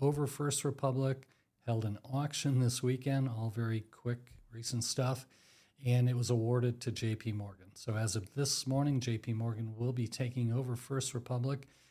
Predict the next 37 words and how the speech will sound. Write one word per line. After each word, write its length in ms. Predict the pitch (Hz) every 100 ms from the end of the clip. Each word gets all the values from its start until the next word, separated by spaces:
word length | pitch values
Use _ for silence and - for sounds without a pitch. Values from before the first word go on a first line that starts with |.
| _
which 160 | 117 -
again 240 | 143 139
is 200 | 113 95 - _ -
good 200 | 165 143
news 300 | 147 147 -
for 160 | -
the 100 | 101
banking 480 | 90 110 135 143 143
sector, 460 | - 147 147 151 127
I 140 | 127
think, 420 | 123 139 143 143 - - _ -
taking 440 | 117 120 110 107
a 20 |
problem 480 | - 117 117 117 110
player 460 | - 123 120 120 -
out 180 | 131 123
of 40 |
the 80 | 117
mix, 480 | 120 131 127 - - - - - _ _ 120
uh, 200 | 117 120 117
and 260 | 120 117 113
giving 220 | 120 117
us 160 | 117
sort 220 | - 117 110
of 80 |
a 40 | 104
template 680 | - 123 117 - 120 120 120
for 160 | 113
might, 360 | 110 113 117 120
what 280 | 120 139 143
might 160 | 123
happen 420 | 123 117 - 117
for 320 | 117 113 104 101
future 640 | - 131 120 - 117 107
bank 340 | 113 110 117
failures, 560 | - 107 107 104 107
if 80 | 101